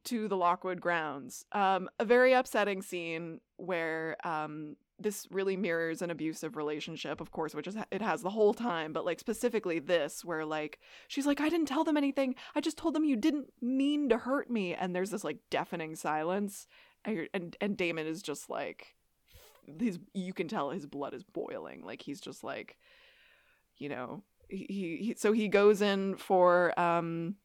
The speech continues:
to just kind of, like, he seems like he's caressing her.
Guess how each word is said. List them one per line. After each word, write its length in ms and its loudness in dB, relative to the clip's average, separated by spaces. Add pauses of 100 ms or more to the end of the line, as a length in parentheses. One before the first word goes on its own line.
(240)
to 100 -2
just 300 0
kind 200 4
of, 80 0
like, 220 6
he 160 -10
seems 260 2
like 140 6
he's 180 -4
caressing 600 0
her. 440 0